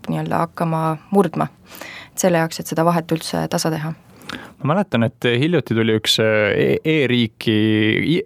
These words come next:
Speaker 2: e-, ütleme, maailma e-riike samamoodi järjekorrastav edetabel ja pärast seda Eesti I T-sektor pistis, äh, üsna valjult kisama, et see metoodika olevat olnud selline auklik. Äh, kuidas seda tabelit kokku pannakse? Kas see on usaldusväärne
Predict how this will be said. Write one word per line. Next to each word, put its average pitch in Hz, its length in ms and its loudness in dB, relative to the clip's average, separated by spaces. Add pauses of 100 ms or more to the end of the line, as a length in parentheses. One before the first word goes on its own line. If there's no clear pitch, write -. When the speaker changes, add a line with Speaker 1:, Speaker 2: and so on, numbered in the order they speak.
Speaker 2:
e-, 139 120 0 (180)
ütleme, 123 220 0
maailma 123 400 2
e-riike 139 380 0
samamoodi 113 640 2
järjekorrastav 113 720 0 (240)
edetabel 113 580 0
ja 107 60 2
pärast 120 260 -2
seda 123 260 2
Eesti 120 500 2
I 127 60 0
T-sektor 113 460 0
pistis, 117 440 0
äh, 110 160 4 (420)
üsna 123 300 2
valjult 135 300 0
kisama, 135 400 2
et 110 60 0
see 123 100 0
metoodika 143 680 0
olevat 113 300 0
olnud 117 260 2
selline 113 240 0
auklik. 127 520 -2
Äh, 107 500 2
kuidas 180 340 0
seda 143 220 0
tabelit 101 420 0
kokku 113 260 -2
pannakse? 104 380 0
Kas 120 160 0
see 165 80 2
on 131 140 2
usaldusväärne 104 760 0